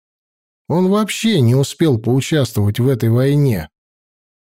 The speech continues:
Он просто приехал на чужую. Я успел подраться на этой планете, от моей руки гибли люди, но они все старались убить так или иначе меня.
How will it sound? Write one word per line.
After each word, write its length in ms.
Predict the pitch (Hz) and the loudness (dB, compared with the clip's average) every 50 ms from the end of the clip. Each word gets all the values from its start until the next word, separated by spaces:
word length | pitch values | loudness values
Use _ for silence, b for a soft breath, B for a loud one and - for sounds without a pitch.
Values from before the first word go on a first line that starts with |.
| _ _ _ _ _ _ - | _ _ _ _ _ _ -4
Он 160 | 101 113 113 | -2 -2 0
просто 340 | 127 135 139 131 - - 135 | 0 0 0 -2 -2 -2 -4
приехал 640 | 117 113 131 135 135 135 139 147 143 117 - 123 120 | -2 -2 0 0 2 2 2 2 0 0 0 0 2
на 220 | 123 127 127 120 | 2 2 0 0
чужую. 760 | 117 - 139 139 135 135 131 123 113 98 87 78 69 69 - _ _ _ _ _ _ _ _ _ _ _ _ _ _ _ _ _ _ _ _ _ - | 0 0 0 0 0 0 0 0 0 0 -2 -4 -6 -8 -12 _ _ _ _ _ _ _ _ _ _ _ _ _ _ _ _ _ _ _ _ _ -10
Я 360 | 85 90 110 139 160 170 165 | -6 -4 -2 0 0 0 0
успел 460 | 139 113 - - - 139 156 175 160 | 0 -2 -4 -4 -2 0 0 0 0
подраться 640 | - 143 120 101 101 98 113 139 151 143 - - 127 | 0 -2 -2 0 0 0 0 0 -2 -2 -2 -2 0
на 160 | 127 127 120 | 0 0 0
этой 180 | 113 117 113 | 0 -2 -2
планете, 640 | 110 - 123 120 120 120 123 123 120 113 - - 107 | -2 -2 0 0 0 0 0 0 0 0 -2 -2 -4
от 100 | 101 - | -2 -2
моей 300 | 131 139 156 170 170 170 | -2 0 0 0 2 2
руки 340 | 165 165 143 - - 180 175 | 2 0 0 -2 -2 -2 0
гибли 460 | 143 127 143 165 156 151 147 127 117 | 0 0 0 0 2 2 2 2 2
люди, 560 | 110 113 127 147 156 147 131 120 107 95 - _ _ _ _ _ _ _ _ _ _ _ _ _ _ _ - | 2 2 2 2 0 0 0 0 -2 -4 -6 _ _ _ _ _ _ _ _ _ _ _ _ _ _ _ -4
но 160 | 101 113 139 | -2 0 0
они 220 | 165 190 214 226 202 | 2 2 2 0 0
все 260 | - - 214 220 214 | -2 -2 -4 -4 -2
старались 580 | - - 175 170 170 185 196 190 165 - - | -2 0 0 2 2 2 2 2 0 0 0
убить 400 | 147 127 113 110 135 175 185 190 | 0 0 2 2 0 0 0 -2
так 220 | - 147 135 120 127 | -2 -2 -2 0 0
или 220 | 131 131 135 135 | 0 2 2 2
иначе 360 | 135 143 160 165 - - 170 | 2 2 0 -2 -2 0 0
меня. 540 | 170 170 175 180 185 190 180 151 107 87 - | 2 2 2 2 2 2 2 0 -2 -4 -6